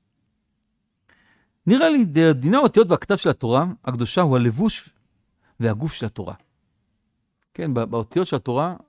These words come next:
התורה היא אש שחורה על גבי לבנה. אם יש לי איזה אות אחת בתורה שהיא, היא, אה, חצויה, כל הספר תורה פסול. למה? מה אכפת? אני עכשיו קורא בספר בראשית. מה אכפת לי ספר דברים, אות אחת?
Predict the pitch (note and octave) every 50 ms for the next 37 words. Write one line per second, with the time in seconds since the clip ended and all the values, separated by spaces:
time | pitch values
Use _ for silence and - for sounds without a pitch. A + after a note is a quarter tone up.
0 | _ _ - - - B2+ D3 D#3 D3+ - D#3+ - - - C#3+ C3+ A#2+ A#2 A#2 A#2+
1 | - - G#2+ G2 G2+ F#2+ A2 D3+ D#3 - D#3+ B2+ A2+ B2+ - D#3 D3+ - - -
2 | - - _ _ _ _ _ _ _ _ _ _ _ _ _ _ _ - B2 A2+
3 | - B2 C3 C3+ A#2 - - A#2 A2 G#2+ G#2 G2 - _ _ _ _ _ _ _
4 | _ _ _ _ _ _ _ _ _ - - A2 A2 G#2+ G#2+ G#2+ G#2+ G#2 G#2 G#2
5 | G#2 G2+ G2+ G2+ G2 G2 - _ _ _ - - - - - - A#2+ A#2+ A#2+ C#3
6 | F#3+ G#3+ - _ _ _ _ _ _ _ _ _ _ _ _ _ _ _ _ _
7 | _ _ _ _ _ _ _ _ _ _ _ _ _ _ - - A#3 A#3 - A#3
8 | A3 - A3 G3+ G3+ D#3+ C3 B2 C3 C3 C3+ C#3+ C#3 - _ - C3 D#3 D#3 -
9 | A#2 A#2 C#3+ D#3+ - E3+ A#2+ C3 C3 C3 A#2 A2 B2+ - C3 G#2 G#2+ G#2 G2 -
10 | G2 E2+ - B2 - - C#3 C3+ A#2+ - - - C3+ A#2 D3 A#2+ G2 G2+ A2+ G#2+
11 | D3 D3 A#2+ A#2 - _ _ _ _ _ - - - - D3+ - C#3+ - -